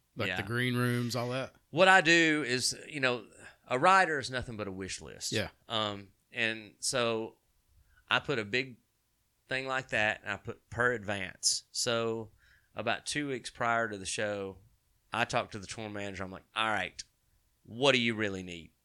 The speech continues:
Speaker 1: Yeah.
Speaker 2: 'Cause a lot of the, for instance, Jason Isbell wanted all this stuff.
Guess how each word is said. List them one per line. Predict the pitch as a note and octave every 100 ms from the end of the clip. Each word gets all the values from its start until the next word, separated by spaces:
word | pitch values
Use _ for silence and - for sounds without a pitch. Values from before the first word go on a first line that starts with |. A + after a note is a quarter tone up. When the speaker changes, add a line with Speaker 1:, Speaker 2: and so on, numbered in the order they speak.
| -
Speaker 1:
Yeah. | F2+ F2+ - _ _ _ _ _ _ _
Speaker 2:
'Cause | F#2+ F2+ - _ _ _ _ _ _ _ -
a | - C2
lot | G#2+ A#2+ B2
of | G#2+
the, | F2+ A2 G2+ E2+ C2 E2
for | G2+ A#2
instance, | A2+ A2 A#2 F#2
Jason | - A#2+ G#2 G#2
Isbell | G#2 F#2 F#2+ F#2
wanted | F#2+ F#2 F#2
all | F2+
this | F2 -
stuff. | - F#2 F2+ -